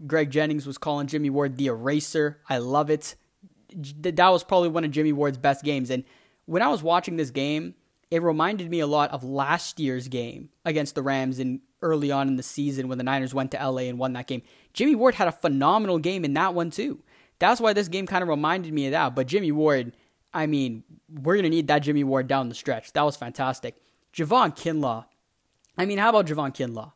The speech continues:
A pick six in this game. He just seems to be getting better by the week. I mean, the Saints game, I feel like he really came alive. His presence was definitely being felt. And then in this game, he just kept it up.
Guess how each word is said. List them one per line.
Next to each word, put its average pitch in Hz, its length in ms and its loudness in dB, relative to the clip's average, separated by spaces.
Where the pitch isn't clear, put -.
A 147 80 -8
pick - 320 0
six 170 400 -6
in 151 80 -4
this 139 160 -4
game. 147 480 -2
He 226 300 -4
just 220 160 -4
seems 190 220 -6
to 185 80 -8
be 156 100 -4
getting 156 320 0
better 143 260 0
by 131 220 0
the 120 100 -8
week. 117 400 -14
I 147 120 -4
mean, 147 200 -2
the 139 80 -4
Saints 175 420 -6
game, 170 320 -2
I 147 80 -4
feel 156 180 -2
like 147 140 0
he 139 80 -2
really 151 420 0
came 151 280 -2
alive. 135 340 2
His - 140 -12
presence 151 480 -2
was 131 260 -8
definitely 160 340 0
being 139 280 2
felt. 139 420 0
And 143 180 -4
then 147 100 0
in 147 120 0
this 165 160 -4
game, 147 280 2
he 151 120 -4
just 139 160 -10
kept - 260 -8
it 120 80 -6
up. 127 280 -2